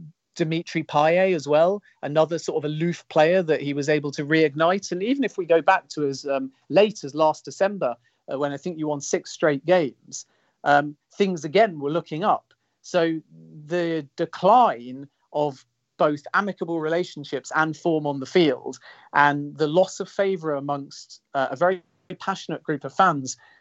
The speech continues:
has come very steeply and quickly, uh, which is a shame because all we'll really remember over the coming weeks and months is the furore and the rudderless ship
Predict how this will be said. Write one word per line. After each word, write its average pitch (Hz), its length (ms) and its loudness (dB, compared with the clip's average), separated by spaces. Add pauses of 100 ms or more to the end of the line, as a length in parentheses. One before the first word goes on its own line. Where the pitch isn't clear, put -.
(120)
has 143 160 -2
come 160 200 -2
very 165 560 2
steeply 151 680 -4
and 131 160 -8
quickly, 110 540 -2 (300)
uh, 143 120 4
which 160 180 -4
is 165 100 -4
a 170 40 -6
shame 185 380 4
because 139 440 -6 (120)
all 190 280 4
we'll 175 160 2
really 151 240 0
remember 147 560 0 (220)
over 139 200 -4
the 135 80 -8
coming 156 280 -2
weeks 151 280 -4
and 147 80 -6
months 160 360 0
is 139 80 -18
the 147 100 -12
furore 156 840 2 (580)
and 143 160 -8
the 135 60 -8
rudderless 151 460 2
ship - 380 -2